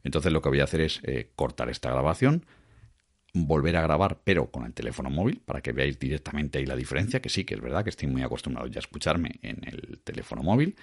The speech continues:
eh, pero bueno, para que se vea en, en el mismo audio que vais a escuchar, eh, la diferencia de uno, un dispositivo a otro,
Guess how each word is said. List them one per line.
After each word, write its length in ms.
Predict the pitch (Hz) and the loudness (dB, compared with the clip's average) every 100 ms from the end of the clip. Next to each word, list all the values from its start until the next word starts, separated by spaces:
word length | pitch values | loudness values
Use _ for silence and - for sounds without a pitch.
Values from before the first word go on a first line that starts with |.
| - - - - | -20 -20 -20 -6
eh, 160 | 60 64 | -2 -2
pero 200 | - 65 | -2 -2
bueno, 180 | 62 - | -2 -2
para 180 | 67 | -2
que 120 | 67 71 | -2 -2
se 200 | - 64 | 0 2
vea 300 | 76 78 - | 4 4 2
en, 640 | 71 65 65 64 60 - - | -2 -2 -2 -2 -6 -10 -8
en 120 | 67 | -4
el 100 | 64 | -2
mismo 400 | 69 76 76 76 | 0 0 2 2
audio 340 | 92 92 117 - | 2 2 0 -2
que 120 | - | -2
vais 140 | 73 76 | -2 0
a 40 | |
escuchar, 440 | - 76 95 - - - _ _ - | -2 -2 0 -2 -6 -20 _ _ -4
eh, 280 | 67 58 55 | 0 0 0
la 120 | 65 | 0
diferencia 500 | 71 73 78 87 80 | 0 0 0 2 2
de 180 | 78 65 | 2 2
uno, 1040 | 65 78 80 78 71 64 62 - - - _ _ | 0 0 2 4 4 2 -2 -4 -8 -14 _ _
un 120 | 80 | -2
dispositivo 600 | 76 - - 87 - 78 | -2 -4 -6 -4 0 4
a 40 | 78 | 4
otro, 300 | 87 104 | 4 0